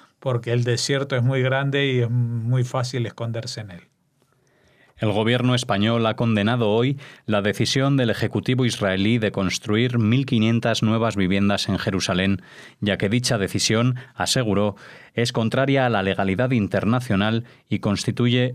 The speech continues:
Speaker 2: un obstáculo para la paz. Los asentamientos constituyen un obstáculo para la paz y ponen en peligro la solución de dos estados,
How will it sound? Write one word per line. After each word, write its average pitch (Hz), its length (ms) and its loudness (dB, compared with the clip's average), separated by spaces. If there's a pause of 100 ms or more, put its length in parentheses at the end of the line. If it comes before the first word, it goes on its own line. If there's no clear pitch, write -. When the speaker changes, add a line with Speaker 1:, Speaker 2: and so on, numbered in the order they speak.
Speaker 2:
un 120 160 2
obstáculo 101 640 -2
para 90 200 0
la 87 140 -2
paz. - 300 -10 (880)
Los 107 180 0
asentamientos 139 680 0
constituyen 135 800 -2
un 127 160 2
obstáculo 131 540 0
para 107 160 0
la 90 160 0
paz 131 340 -2
y 110 120 0
ponen 139 280 2
en 101 100 0
peligro 107 380 0
la 110 140 0
solución 113 500 -2
de 95 100 2
dos 110 220 -2
estados, 87 580 -2